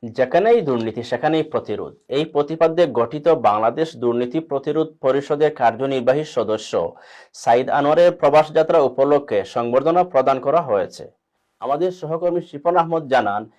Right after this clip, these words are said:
বৃহস্পতিবার রাতে সিলেট শহরের জিন্দাবাজারস্থ শেখ হাবিব মাল্টিমিডিয়া কার্যালয়ে আয়োজিত সংবর্ধনা সভায় প্রধান অতিথি ছিলেন বাংলাদেশ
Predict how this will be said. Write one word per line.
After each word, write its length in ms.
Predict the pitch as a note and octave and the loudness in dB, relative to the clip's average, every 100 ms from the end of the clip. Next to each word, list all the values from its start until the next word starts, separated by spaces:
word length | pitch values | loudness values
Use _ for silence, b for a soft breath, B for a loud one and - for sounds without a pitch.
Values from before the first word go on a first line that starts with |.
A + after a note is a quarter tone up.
| b b b | b b b
বৃহস্পতিবার 720 | A2 D#3+ F3+ - F3 F3+ F3 | -4 0 0 0 -2 4 6
রাতে 280 | C#3 A#2 C3+ C#3+ | 6 4 4 0
সিলেট 320 | C#3+ D3 E3 | 2 2 2
শহরের 520 | - D#3 D3 D#3 C3+ A#2 | 0 -2 2 4 4 2
জিন্দাবাজারস্থ 680 | A#2+ B2 C3 D3 D#3+ E3 E3+ | -2 2 4 4 4 2 0
শেখ 280 | F3 C#3+ D3 | 0 0 -2
হাবিব 320 | - B2 C3+ D#3+ | -2 0 2 2
মাল্টিমিডিয়া 600 | C3 A2+ B2 C#3+ E3 F3 | 2 0 0 -4 0 0
কার্যালয়ে 600 | F3 C3 B2 C#3+ D3+ D#3 | 2 2 2 2 4 2
আয়োজিত 380 | A#2+ B2+ B2+ C#3+ | 2 2 2 0
সংবর্ধনা 680 | E3 - B2+ B2 C#3 D#3 D#3+ | -2 -2 -4 0 0 0 -2
সভায় 500 | D#3 - C3+ G#2 G2+ - b b b _ | -2 0 4 6 4 0 b b b _
প্রধান 280 | D3 E3+ F3 | 4 6 4
অতিথি 380 | A#2+ D3+ D#3+ E3 | 2 -2 -2 -4
ছিলেন 360 | E3 D3+ B2 G#2+ | -2 0 0 0
বাংলাদেশ 420 | G#2 A#2+ C#3 E3+ | -2 0 2 0